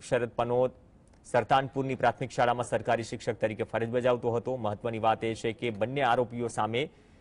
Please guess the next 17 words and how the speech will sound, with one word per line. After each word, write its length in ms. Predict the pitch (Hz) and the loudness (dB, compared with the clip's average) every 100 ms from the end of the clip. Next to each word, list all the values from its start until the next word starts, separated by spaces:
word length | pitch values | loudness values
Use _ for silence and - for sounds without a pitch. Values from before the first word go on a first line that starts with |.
| - _ | -20 _
વર્ષ 240 | 113 160 147 | 4 4 4
બે 160 | 143 | 4
હજાર 300 | 135 127 135 | 4 4 4
બારમાં 500 | 117 120 127 117 123 | 6 6 6 4 0
ગંભીર 300 | 113 117 127 | 2 0 0
ગુનાઓ 320 | 113 113 113 113 | -2 0 2 2
નોંધાયેલા 460 | 113 117 107 98 | 0 4 4 2
છે, 140 | 98 107 - | -4 -4 -2
છતાં 260 | 123 151 | 4 4
પણ 160 | 143 135 123 | 2 -4 -2
હજુ 200 | 151 170 | -2 -2
સુધી 280 | 127 117 | -4 -6
કોઈ 200 | 131 127 | -4 -4
કડક 260 | - 117 117 | -2 -2 0
કાર્યવાહી 460 | 113 104 104 95 107 | 0 0 -2 -4 -6
થઈ 240 | - 98 | -2 -2
નથી. 320 | 90 - - | -2 -14 -20